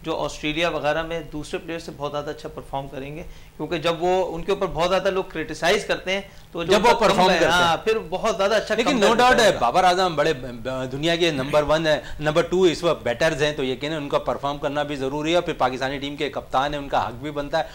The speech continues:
Speaker 2: और जिस तरह वो टीम को लेकर चल रहे हैं इस वक्त सैफ अली की tournament के अंदर, पाकिस्तान ने बांग्लादेश को भी शिकस्त दी है, न्यूजीलैंड को भी शिकस्त दी है, कल हमारा न्यूजीलैंड से दूसरा match भी है, तो समझते हैं कल के match के लिए भी जो कोई प्लानिंग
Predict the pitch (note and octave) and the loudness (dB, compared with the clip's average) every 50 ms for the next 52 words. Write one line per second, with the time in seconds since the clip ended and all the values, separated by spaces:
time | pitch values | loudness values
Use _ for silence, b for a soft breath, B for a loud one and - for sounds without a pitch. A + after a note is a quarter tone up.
0 | B B G3+ G3 G#3 B3+ - - C4+ C4 B3+ - - G#3+ G3+ G#3+ A3 G#3+ A#3+ A3 | B B -2 -2 0 -2 0 2 2 4 2 2 0 -4 -4 -4 -2 0 0 0
1 | E3 D3 D#3+ D#3 A3+ G3+ - - E3 D3 D3 D3 E3 E3 D#3+ D#3 C3+ - D#3+ D3+ | 2 0 0 2 0 -2 0 2 0 0 0 -2 -2 -2 -2 -2 -4 -4 -4 -4
2 | - - C#3 C3+ - C#3 C#3 C#3 D3+ C3 C#3 C3+ C3+ C#3 C#3 C#3 C3+ C3+ C3 D3 | -2 -2 -4 -2 -2 -6 -6 -6 -6 -6 -6 -6 -6 -6 -6 -6 -6 -8 -6 -4
3 | C3+ B2 B2 C3 B2+ C#3 D3 C3+ B B B B - C#3 C3+ B2+ - C#3+ C3+ C3+ | -4 -4 -4 -4 -2 -2 -2 -2 B B B B 0 0 0 0 0 -2 -2 -2
4 | B2+ C3 B2+ C3 C3 B2+ C3+ B2+ A#2+ - D#3 C3+ C#3 B2+ A#2+ D3 B2 C3 C3 B2 | -4 -4 -2 -2 -2 -2 -2 -4 -4 -6 -8 -8 -6 -8 -8 -8 -4 -4 -4 -4
5 | A#2 C3 C3 C3 C3+ C3 B2+ A#2+ A2+ B2 B2 B2+ C3 C3+ C3 D3 C3+ C3+ B2 - | -4 -4 -2 -2 -2 -2 -4 -6 -6 -6 -4 -4 -6 -4 -6 -6 -6 -6 -8 -10
6 | C#3+ - C#3+ B2+ B2 C3 D3+ D#3 D3 B B B B B E3 - A3+ A3+ A3+ G#3+ | -12 -10 -12 -10 -8 -4 -2 -2 -2 B B B B B -2 2 4 4 6 4
7 | E3 B B B B C#3 D3 D3 D#3 D#3 C#3+ C3+ C3 B2+ C3+ C3+ C3+ C#3+ C#3 C#3+ | 4 B B B B 0 2 4 4 4 2 0 -4 -6 -4 -4 -4 -4 -2 -4
8 | D3 B2 A#2+ A#2+ A#2 C3 C3+ B2+ B2 B2+ C3 C3+ C#3 D3 C#3+ C#3+ C3+ - D3 - | -4 -4 -4 -8 -6 -6 -4 -4 -2 -4 -4 -4 -4 -2 -2 -2 -2 -4 -6 -6
9 | - B2+ C3 C#3+ - - G3 E3 D3+ D#3+ D#3 - D3 C#3+ D3 D#3 C#3+ B2+ B2+ C#3+ | -6 -6 -6 -6 -6 -4 -4 -4 -4 -4 -2 -2 -2 -2 -2 -4 -2 -2 -4 -4
10 | C3+ - - D3 C#3 C#3+ C#3+ C#3+ C#3+ C#3 C#3 C#3+ C#3+ - - D#3 - - - C3 | -6 -6 -6 -4 -2 -2 -2 -2 -4 -4 -2 -2 -4 -2 -4 -8 -8 -6 -2 0
11 | C3 D3+ E3+ F3+ F#3 F#3 E3+ | 2 2 2 2 0 0 -2